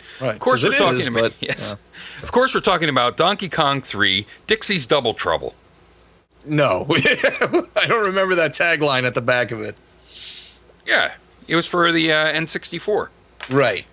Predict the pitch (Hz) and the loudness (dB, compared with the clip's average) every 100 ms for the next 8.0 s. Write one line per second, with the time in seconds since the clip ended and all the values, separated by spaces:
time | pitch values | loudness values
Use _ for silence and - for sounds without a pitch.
0 | - 143 156 131 - 139 143 127 127 123 | -2 2 4 2 2 4 4 4 2 2
1 | 120 113 120 113 107 113 147 170 165 135 | 0 0 0 2 0 0 2 4 2 2
2 | 196 226 214 170 202 202 180 - 160 156 | 2 2 2 2 2 2 0 2 2 4
3 | 143 143 208 226 180 156 120 113 110 101 | 4 4 4 2 2 4 2 2 0 -2
4 | - 110 104 107 - 233 220 147 120 135 | 0 2 4 2 2 2 2 2 2 2
5 | 123 120 117 120 - - - - - - | 2 4 2 0 -8 -16 -16 -20 -20 -2
6 | 180 185 202 - 220 240 120 123 127 _ | 2 4 2 2 2 2 0 -2 -6 _
7 | _ - 143 139 - 143 - 170 202 - | _ -6 -2 -2 -4 -4 -2 -2 -2 -8